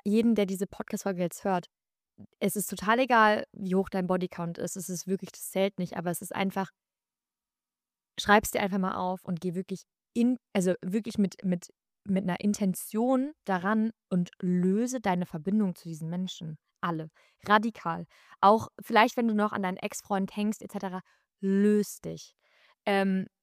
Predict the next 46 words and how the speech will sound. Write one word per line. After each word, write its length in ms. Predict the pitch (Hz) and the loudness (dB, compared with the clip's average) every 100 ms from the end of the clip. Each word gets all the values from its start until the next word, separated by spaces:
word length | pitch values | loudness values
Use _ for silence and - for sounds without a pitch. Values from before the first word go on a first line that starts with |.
| _ _ _ _ _ _ - | _ _ _ _ _ _ 0
und 160 | 220 226 | 4 4
wirklich 220 | 254 240 | 2 0
dann 180 | 220 214 | -2 -2
hol, 340 | - 254 277 285 - | 0 4 4 4 -4
stell 260 | - 254 262 | -6 -4 -4
dir 100 | 247 | -4
das 180 | 254 - | -6 -2
vor, 240 | 214 214 | 0 0
schließ 280 | - 220 - | -2 -8 -8
die 160 | 247 | -4
Augen, 440 | - 202 196 190 185 _ _ _ _ _ _ _ _ | 0 2 2 -2 -6 _ _ _ _ _ _ _ _
sch-, 120 | - 226 | -6 -2
wirklich 220 | 247 262 | -2 -2
schließ 160 | 240 | -6
die 120 | - - | -4 2
Augen, 340 | 202 196 196 | 4 2 -2
stell 220 | - 202 | -2 -2
dir 260 | 196 185 - - | 2 0 0 -2
eine 400 | 196 208 240 254 | 2 4 4 2
Person 280 | 262 214 | 0 2
nach 120 | 208 220 | 0 0
der 140 | - | -2
anderen 240 | 196 190 | -2 0
vor 140 | 190 190 | 0 -2
dir 120 | 208 | -2
vor. 360 | - 185 175 180 _ _ _ _ _ | -2 2 2 0 _ _ _ _ _
Vielleicht 380 | - 202 185 - | -4 -4 -4 -6
cuttest 380 | - 247 269 - | -2 -2 -2 -2
du 40 | |
einfach 200 | - 214 | 0 2
mit 120 | 208 202 | 2 0
deiner 240 | 190 196 | 0 0
Hand 220 | 208 208 - | 0 0 -2
durch 440 | 196 190 190 - | 0 2 0 -4
und 120 | 196 | -4
du 60 | 185 | -2
sagst, 400 | 180 185 190 - | -2 -2 -2 -6
ey, 300 | 190 185 185 - _ | -2 -2 -2 -6 _
deine 240 | - 190 202 | 2 2 2
Energie 320 | 190 175 185 | 0 -2 -2
geht 180 | 180 - | -4 -6
zurück 200 | 185 180 | -8 -8
zu 140 | - 185 | -8 -4
dir 300 | 196 196 196 | 0 0 0
in 140 | 180 | -2
Liebe, 400 | 196 185 185 185 | -2 -2 -2 -2